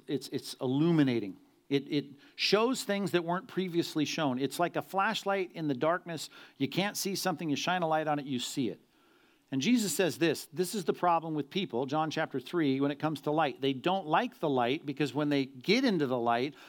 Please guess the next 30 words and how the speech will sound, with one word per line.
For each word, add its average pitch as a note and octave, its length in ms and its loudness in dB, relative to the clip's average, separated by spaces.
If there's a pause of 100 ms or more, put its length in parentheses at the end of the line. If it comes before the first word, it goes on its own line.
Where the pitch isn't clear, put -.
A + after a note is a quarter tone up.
(140)
their C#3+ 180 4
deeds D#3 560 2
are B2 160 2
exposed, F#2+ 720 -6 (520)
right? D3 220 -4 (120)
And C3+ 120 2
they F3+ 80 4
don't G#3 140 2
wanna F#3+ 160 0
be E3+ 260 -2
seen F#3+ 340 0
for C#3+ 140 0
who D3+ 140 2
they C#3+ 140 4
really C#3 300 0
are. C3+ 300 -2 (420)
They D#3+ 120 0
like F3 160 0
to D3+ 80 -4
do D3 100 0
things D3 220 -2
in C3+ 100 -2
secret. - 540 0
They D#3 100 0
don't F3+ 140 -2
like E3 180 -2
people D#3 180 -2
to D3 80 0
really C3 260 2
know. E3 640 0